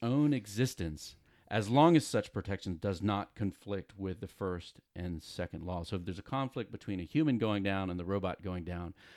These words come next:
these are self-sacrificial robots that will be melted down for the sake of humanity. Now, the problem with these laws, <laughs> that you might quite readily see, is that what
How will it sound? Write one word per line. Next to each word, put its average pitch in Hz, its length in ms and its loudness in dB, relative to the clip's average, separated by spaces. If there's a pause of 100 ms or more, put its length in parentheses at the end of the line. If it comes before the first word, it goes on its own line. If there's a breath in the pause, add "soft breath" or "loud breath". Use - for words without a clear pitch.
(180 soft breath)
these 98 280 2
are 87 160 0
self-sacrificial 92 1300 -4 (320 loud breath)
robots 92 560 4
that - 160 -4
will 90 140 -4
be 90 220 0
melted 90 460 -2
down 87 300 -2
for 95 180 -8
the 82 100 -8
sake 82 360 -6
of 85 260 -6
humanity. 95 920 0 (320 loud breath)
Now, 123 220 4
the 104 100 -4
problem 277 400 4
with 135 140 6
these 107 200 4
laws, 95 440 2
<laughs> 98 80 -8
that 107 800 0
you 107 140 2
might 101 260 2 (160)
quite 113 320 0
readily 107 500 0
see, 90 640 -2 (580 loud breath)
is 110 280 4
that 113 340 2
what 107 540 -2